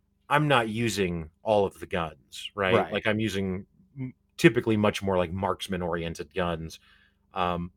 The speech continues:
Speaker 1: but in the campaign, sometimes you can't find ammo for those. Like, I might
Speaker 2: Mm-hmm.
Speaker 1: spawn with a battle rifle at the F O B,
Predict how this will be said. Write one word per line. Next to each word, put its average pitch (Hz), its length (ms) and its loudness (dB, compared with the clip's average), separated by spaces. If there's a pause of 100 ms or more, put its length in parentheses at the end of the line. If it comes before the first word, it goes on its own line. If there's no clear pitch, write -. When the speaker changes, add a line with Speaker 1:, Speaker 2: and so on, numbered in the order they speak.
Speaker 1:
but 139 120 8
in 110 280 2
the 107 60 -10
campaign, 127 840 0 (600)
sometimes 113 400 4
you 92 60 -8
can't 101 240 -4
find 90 220 -4
ammo 101 260 4
for 123 160 4
those. 123 300 8
Like, 113 120 4
I 131 80 10
might 143 200 6
Speaker 2:
Mm-hmm. 113 240 0
Speaker 1:
spawn 127 280 4
with 107 120 -2
a 104 60 -4
battle 104 260 4
rifle 101 360 0
at 92 100 -4
the 85 160 -6 (200)
F 120 180 -4
O 98 120 2
B, 98 440 -2